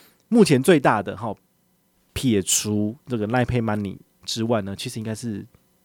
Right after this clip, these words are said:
这个街口支付吧。好，街口支付它其实早先跟这个 Line Pay 他们两家在互相竞争的时候，其实也都是市场最大的两个支付业者。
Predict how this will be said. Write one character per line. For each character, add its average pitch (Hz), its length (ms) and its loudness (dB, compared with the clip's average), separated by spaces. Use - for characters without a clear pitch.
这 110 100 -20
个 104 80 -8
街 117 160 -6
口 101 160 -10
支 98 160 -12
付 98 160 -12
吧。 - 180 -18
好， 104 140 -12
街 196 100 0
口 196 140 4
支 156 140 -2
付 170 200 4
它 185 120 0
其 147 200 0
实 139 260 2
早 110 260 4
先 139 480 2
跟 139 420 2
这 131 140 -10
个 113 260 -2
Line 127 240 0
Pay 120 260 -2
他 123 160 -6
们 104 240 -4
两 90 240 -6
家 113 200 -4
在 123 220 -2
互 143 100 -2
相 113 220 -4
竞 107 160 -8
争 101 140 -10
的 92 80 -12
时 - 180 -12
候， 113 220 -14
其 139 120 -2
实 135 120 -2
也 104 100 2
都 107 80 0
是 120 140 -2
市 - 160 -4
场 92 200 -14
最 110 300 -4
大 95 240 -6
的 104 180 -16
两 92 180 -12
个 95 120 -14
支 113 200 -8
付 110 160 -10
业 101 180 -6
者。 - 240 -16